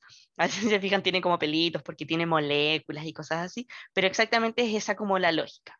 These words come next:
Es como si fuese una cosa de re-, una cápsula de remedio que está alrededor de la,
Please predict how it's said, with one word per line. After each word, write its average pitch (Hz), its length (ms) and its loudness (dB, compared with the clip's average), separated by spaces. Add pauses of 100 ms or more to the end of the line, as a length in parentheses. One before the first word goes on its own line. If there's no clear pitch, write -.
(100)
Es - 140 -8
como 190 200 2
si 208 120 -2
fuese 185 420 0
una 185 220 -2
cosa 196 260 0
de 185 120 8
re-, 185 140 0
una 180 200 -4
cápsula 190 320 0
de 180 80 2
remedio 208 400 -2
que - 80 -18
está 226 340 0 (220)
alrededor 180 560 4
de 185 120 2
la, 175 380 -2